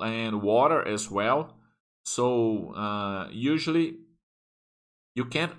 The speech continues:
open during the day, uh, what's on the top, okay? So everything you're gonna me-, need, uh, during the day is, it gonna have to be inside the car, because you're only gonna,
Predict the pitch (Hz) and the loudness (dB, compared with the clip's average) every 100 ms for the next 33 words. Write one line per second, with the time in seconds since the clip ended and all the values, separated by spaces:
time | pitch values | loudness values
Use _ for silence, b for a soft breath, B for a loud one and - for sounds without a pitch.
0 | - 160 165 123 92 - - 113 - 135 | 2 2 2 -2 -6 -8 -16 -14 -4 -2
1 | 131 117 107 110 113 95 - - _ _ | -2 0 0 2 2 0 -8 -20 _ _
2 | _ 107 104 104 98 95 107 110 - - | _ -6 -2 -2 -4 -2 0 0 -4 -12
3 | - 113 120 120 107 92 - 98 - 123 | -10 -6 -4 -2 2 2 0 -10 -4 -4
4 | 143 B B B - - 127 123 113 135 | -4 B B B -12 -2 0 0 2 0
5 | 165 156 - 139 135 131 127 120 120 120 | 2 -2 -4 -6 -4 -4 -4 -4 -4 -4
6 | 117 120 127 113 107 - - _ _ _ | -6 -6 -4 -4 -6 -16 -20 _ _ _
7 | 104 107 107 104 101 101 135 131 113 98 | -6 -2 -2 -2 -4 -4 -4 0 0 2
8 | 113 143 151 - 113 117 - 117 117 117 | 2 2 0 -8 -10 -10 -8 -8 -4 -4
9 | 117 117 113 113 120 120 120 143 147 - | -2 -4 -6 -6 -6 -6 -10 -12 -8 -4
10 | 131 123 120 104 95 85 - - _ _ | -2 -4 -4 0 0 0 -4 -20 _ _
11 | - 107 110 107 107 107 98 101 139 139 | -16 -6 -4 -4 -6 -8 -6 -4 -4 -4
12 | 120 117 113 | -4 -4 -6